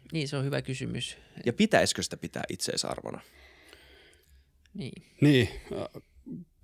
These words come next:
Speaker 2: Ymmärrättekö
Speaker 3: toiv-,
Speaker 2: te
Speaker 3: ymmärrän. Ja
Speaker 2: suunnilleen,
Speaker 3: toi-,
Speaker 2: joo.
Speaker 3: toivottavasti ei. Se on, se on valitettavaa ja ehkä sit nyt, mitä tässä on puolentoista vuoden aikana nähnyt, on, että on, on varmaan,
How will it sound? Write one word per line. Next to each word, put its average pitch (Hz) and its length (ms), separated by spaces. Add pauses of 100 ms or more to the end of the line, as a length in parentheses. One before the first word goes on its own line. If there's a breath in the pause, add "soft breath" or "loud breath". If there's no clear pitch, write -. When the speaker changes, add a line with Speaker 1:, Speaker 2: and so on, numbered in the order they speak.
Speaker 2:
Ymmärrättekö 117 440
Speaker 3:
toiv-, 98 200
Speaker 2:
te 117 180
Speaker 3:
ymmärrän. 139 420
Ja 110 120
Speaker 2:
suunnilleen, 107 240
Speaker 3:
toi-, - 200
Speaker 2:
joo. - 80
Speaker 3:
toivottavasti 131 720
ei. 120 440
Se 131 120
on, 120 140
se 135 80
on 120 100
valitettavaa 123 720
ja 113 240
ehkä 120 340
sit 113 140
nyt, 117 200
mitä 113 220
tässä 110 200
on 104 60
puolentoista 110 440
vuoden 110 220
aikana 104 440 (440)
nähnyt, 117 580 (320)
on, 120 220
että 104 400 (640)
on, 120 220
on 113 220
varmaan, 113 600